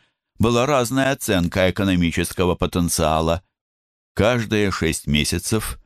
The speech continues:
исполнительная власть представляла оценку так называемого "списка"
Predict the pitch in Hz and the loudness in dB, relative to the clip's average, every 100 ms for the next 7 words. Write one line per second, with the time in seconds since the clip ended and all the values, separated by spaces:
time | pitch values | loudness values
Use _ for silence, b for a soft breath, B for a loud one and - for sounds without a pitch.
0 | _ _ 107 - 95 175 180 160 135 107 | _ _ -2 0 2 2 0 0 0 0
1 | 90 107 143 - 104 - - 82 85 110 | 0 -2 -2 -4 -4 -2 -2 0 2 2
2 | 117 104 - 87 - 117 92 92 - 78 | 0 0 -2 -4 -2 -2 0 -2 -2 -2
3 | 87 78 78 82 85 85 85 85 85 - | 0 0 0 2 2 2 0 0 -2 -4
4 | - 117 95 - - 69 | -4 -2 0 -2 -2 -4